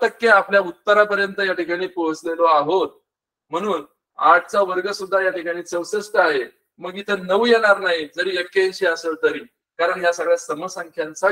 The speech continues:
गट आहे. म्हणून आठामध्ये पुढची क्रमाने येणारी जी समसंख्या आहे ती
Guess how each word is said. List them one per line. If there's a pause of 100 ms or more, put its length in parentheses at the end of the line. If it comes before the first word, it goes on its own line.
गट
आहे. (460)
म्हणून (400)
आठामध्ये (200)
पुढची (120)
क्रमाने
येणारी
जी
समसंख्या
आहे
ती